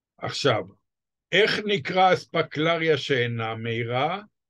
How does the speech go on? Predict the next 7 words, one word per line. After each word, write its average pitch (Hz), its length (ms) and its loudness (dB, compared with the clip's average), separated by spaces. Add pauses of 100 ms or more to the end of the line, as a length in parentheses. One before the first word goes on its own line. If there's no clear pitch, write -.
(380)
שנקרא 131 1080 -2 (120)
דמות. 135 1000 -2 (680)
זה 139 220 -10
כמו 151 240 -6
שכתוב 139 480 -4 (100)
בנביאים, 120 720 -2
ראיתי 131 540 -2